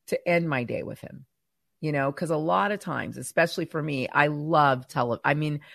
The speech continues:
you guys, I, I mean, I, I'm, I come from media so hard and fast that I, I mean, I grew up with no apologies in loving T V.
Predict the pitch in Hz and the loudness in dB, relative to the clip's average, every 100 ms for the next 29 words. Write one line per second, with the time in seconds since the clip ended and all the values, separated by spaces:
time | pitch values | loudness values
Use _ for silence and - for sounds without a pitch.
0 | - - - 185 196 214 180 - 160 160 | -20 -16 -4 6 8 8 6 4 2 0
1 | 139 - - - - - - - 226 214 | -2 -8 -10 -12 -18 -20 0 6 6 6
2 | - - _ _ - - 233 254 240 190 | -2 -12 _ _ -20 4 6 6 4 2
3 | 190 165 165 165 160 147 147 151 139 135 | 0 0 0 4 4 4 4 4 6 4
4 | 139 135 127 135 131 135 139 - 160 151 | 4 2 4 6 6 4 2 6 4 4
5 | - 156 156 160 170 156 147 135 - 131 | 2 2 4 6 4 2 2 2 0 -4
6 | 147 143 127 - 120 120 110 107 110 117 | 0 0 0 2 0 0 -4 -8 -8 -4
7 | 113 107 104 - 104 - - | -4 -4 -6 -6 -8 -8 -16